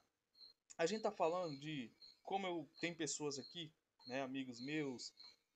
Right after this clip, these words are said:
é, do canal, que já tem sua terrinha ou tá comprando, que já tá botando um animal ou outro pra criar, esse cara vai começar a bater esses animais.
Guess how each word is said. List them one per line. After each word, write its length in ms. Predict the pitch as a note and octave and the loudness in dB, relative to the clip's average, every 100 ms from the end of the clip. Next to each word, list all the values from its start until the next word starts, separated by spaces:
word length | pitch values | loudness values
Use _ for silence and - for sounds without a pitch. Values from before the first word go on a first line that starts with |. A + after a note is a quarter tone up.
| - | -4
é, 760 | B2 A#2+ A#2 A2+ A2 A2 G#2+ G#2+ | -2 -2 -2 -6 -8 -10 -12 -12
do 100 | B2 | -4
canal, 520 | C#3 C3 D3+ D#3 C#3 | 0 4 6 6 4
que 180 | - C3+ | 0 -4
já 220 | C3+ B2+ - | 0 0 0
tem 160 | D#3+ E3+ | -4 -2
sua 220 | E3 D#3 | 0 0
terrinha 340 | D3 B2+ C#3 D3 | 0 -2 -2 -2
ou 60 | |
tá 160 | C#3 D3 | 0 -2
comprando, 600 | - A#2+ - E3 E3+ B2 - - - _ | -2 -8 0 0 0 -4 -14 -20 -20 _
que 80 | C3+ | -2
já 140 | C3+ | 2
tá 140 | E3+ | 2
botando 340 | E3+ E3 D#3+ D3 | 4 4 4 2
um 80 | C#3+ | 0
animal 320 | C#3 C3 C#3+ | 0 0 2
ou 80 | C3 | 0
outro 180 | C3+ - | -4 -8
pra 100 | B2+ | -14
criar, 440 | _ C3+ F3 D#3+ _ _ - | _ 4 4 4 _ _ 4
esse 200 | A#3 - | 4 4
cara 300 | - B2 B2+ - - _ | 0 0 -2 -10 -20 _
vai 200 | C3 C3+ | 6 6
começar 360 | - F3 E3+ F3 | 6 0 4 6
a 40 | |
bater 260 | F3 F3 F#3+ | 6 4 2
esses 240 | G3+ G3 | -4 -2
animais. 580 | G#3 E4+ A#3 C3 - | -4 0 0 0 -4